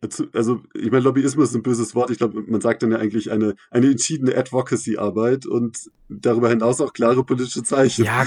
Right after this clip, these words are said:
Speaker 2: komm,
Speaker 1: <laughs>
Speaker 2: bla bla, Lobbyismus ist Lobbyismus. Also sorry, also ja, kö-, können wir fancy, fancy andere <laughs> Wörter für verwenden, aber <laughs> trotzdem sitzt jemand im Vorzimmer und versucht, ähm,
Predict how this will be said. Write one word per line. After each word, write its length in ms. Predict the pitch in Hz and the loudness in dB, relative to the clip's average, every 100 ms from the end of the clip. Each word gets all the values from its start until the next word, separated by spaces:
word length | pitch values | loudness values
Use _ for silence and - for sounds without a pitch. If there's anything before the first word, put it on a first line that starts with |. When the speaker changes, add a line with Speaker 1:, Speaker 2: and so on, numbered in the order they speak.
| - | 4
Speaker 2:
komm, 340 | 139 143 143 | 4 4 0
Speaker 1:
<laughs> 20 | |
Speaker 2:
bla 240 | 139 143 156 | 4 6 6
bla, 400 | 143 139 156 151 | 4 4 6 4
Lobbyismus 640 | 143 139 143 143 185 160 | 2 0 -2 -4 -4 -4
ist 160 | 151 143 | -4 -2
Lobbyismus. 840 | 147 135 131 170 - 143 127 - | -2 0 -4 -4 -2 0 0 -4
Also 300 | 127 127 123 | -4 -4 -4
sorry, 500 | 123 143 143 139 127 120 | -4 -4 -2 0 -2 -4
also 320 | 123 131 131 | -4 -2 -2
ja, 240 | 127 147 147 | 0 2 0
kö-, 460 | - 135 131 120 | 0 -4 -4 -12
können 220 | 113 135 | -6 -2
wir 160 | 143 139 | -2 -2
fancy, 600 | - - 151 151 156 156 | -4 0 0 0 -2 -2
fancy 360 | - 170 156 165 | 2 2 2 2
andere 280 | 170 214 139 | 2 2 4
<laughs> 60 | |
Wörter 280 | 202 - 269 | 4 8 6
für 180 | - 262 | 8 6
verwenden, 640 | 294 214 196 240 339 208 | 6 4 4 2 0 -2
aber 280 | 180 170 147 - 254 254 - | 0 0 -2 -4 -14 -14 -4
<laughs> 340 | 170 - 220 | -4 -4 -12
trotzdem 500 | - 160 180 - 160 | 4 4 4 -2 -4
sitzt 300 | 151 160 - | -2 -4 -4
jemand 240 | 160 151 147 | -4 -2 -2
im 100 | 139 | -6
Vorzimmer 720 | - 139 135 - 127 123 123 | -6 -6 -6 -8 -8 -6 -6
und 140 | 127 | -6
versucht, 560 | 123 123 123 123 - - | -6 -6 -6 -10 -12 -14
ähm, 460 | - 120 117 113 | -8 -8 -8 -12